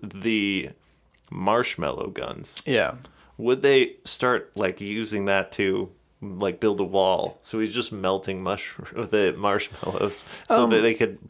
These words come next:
Speaker 1: form a perimeter. <laughs>
Speaker 2: Maybe. The thing is, is marshmallows are highly flammable, and they expand. So essentially, you're making napalm. You're just giving him more fuel.
Speaker 1: Yeah, but that also might affect him.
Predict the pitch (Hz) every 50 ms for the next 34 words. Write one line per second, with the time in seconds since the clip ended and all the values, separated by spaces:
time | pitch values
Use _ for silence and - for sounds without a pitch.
0 | - 127 113 - - - - 127 123 120 117 104 - - - 95 95 98 104 104
1 | 90 85 95 - - - - - _ - _ _ - - 147 143 160 190 226 220
2 | 165 101 95 92 - 120 - 220 220 185 139 123 113 110 120 147 165 - - 143
3 | 139 - 107 104 101 - - - - 170 165 160 156 - 160 127 - - 123 117
4 | 113 107 104 95 - - 69 - - - - - 147 135 120 113 104 - - -
5 | - - - - - 120 113 107 101 90 64 50 - 127 156 - _ _ _ _
6 | _ - - - - 139 135 - 196 208 175 - 151 139 127 120 120 120 120 117
7 | - 117 110 107 107 113 113 110 104 - - - 71 50 - - - 135 - -
8 | 147 143 143 139 - 165 156 139 143 135 120 120 113 107 104 104 - - - 127
9 | 143 143 135 127 123 120 113 - - - 113 107 101 87 82 82 90 - 143 165
10 | 185 208 180 131 - 123 - - - 117 120 117 - - 107 117 135 135 - 120
11 | 113 110 101 - 104 104 104 95 - 113 104 104 - - - 139 139 131 151 139